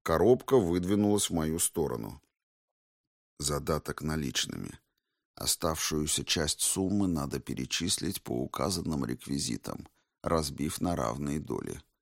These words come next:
Сделаешь это после прибытия товара. Достав из бокса лист в клетку, я внимательно все изучил. Пять банков, включая Транскапитал.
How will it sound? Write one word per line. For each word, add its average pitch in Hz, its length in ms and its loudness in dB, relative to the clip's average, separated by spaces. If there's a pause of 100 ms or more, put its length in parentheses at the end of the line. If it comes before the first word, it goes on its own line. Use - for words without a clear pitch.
(440)
Сделаешь 80 720 0
это 92 300 2
после 67 440 -2
прибытия 65 640 -2
товара. 52 560 -4 (800)
Достав 98 640 4
из 92 140 4
бокса 92 460 4
лист 90 300 2
в - 120 -8
клетку, 127 540 4
я 98 220 4
внимательно 92 640 2
все 82 300 0
изучил. 80 560 -4 (720)
Пять 117 300 6
банков, 95 600 4
включая 107 640 2
Транскапитал. 82 1000 -2